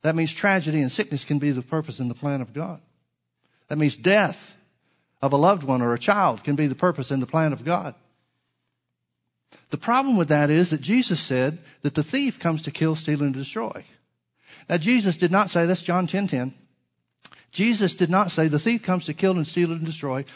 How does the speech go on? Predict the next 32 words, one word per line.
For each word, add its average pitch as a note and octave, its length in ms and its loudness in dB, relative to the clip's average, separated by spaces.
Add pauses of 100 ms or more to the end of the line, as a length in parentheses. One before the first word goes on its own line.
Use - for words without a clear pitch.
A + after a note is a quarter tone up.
(100)
unless G#3+ 300 2
it's G3 120 0
the E3 60 -6
purpose D#3+ 300 -4
of A#2+ 100 -12
God C3 220 0
and C3 80 -4
then C#3 100 -2
God's B2 240 -2
behind F#2 400 -14
it. - 80 -20 (2250)
No, D#3 100 0
Jesus F3+ 360 2
makes F3+ 180 2
a D3+ 60 -2
blanket G3 380 2
statement E3 400 2
that D3+ 120 0
the D3 80 -10
thief A3 380 0
is C#3 140 -2
the D#3 60 -4
one D#3+ 220 0
that's C3+ 160 -4
killing G3 300 2
and C#3 80 2
stealing D#3+ 340 0
and B2+ 100 -2
destroying. A#2+ 500 -8 (2000)
So G3 200 4
it's E3+ 180 4
impossible D3+ 760 0